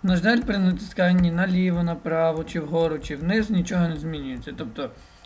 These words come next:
хотілося б, щоб при натисканні наліво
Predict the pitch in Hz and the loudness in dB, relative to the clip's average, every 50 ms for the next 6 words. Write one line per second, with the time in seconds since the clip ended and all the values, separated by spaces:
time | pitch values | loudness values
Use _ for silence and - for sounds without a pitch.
0 | - - 254 240 226 302 277 254 233 - - 202 185 185 175 - - 175 160 175 | -12 -6 -6 -4 -2 0 2 2 2 2 0 -2 0 0 -2 -2 -2 -2 -2 -2
1 | - 156 170 170 165 160 - - - 165 170 170 170 165 156 151 147 147 147 165 | -2 0 -2 -2 -2 -4 -6 -2 0 0 0 0 0 -4 -6 -6 -8 -6 -4 -2
2 | 170 165 143 135 123 | -2 -2 -4 -6 -10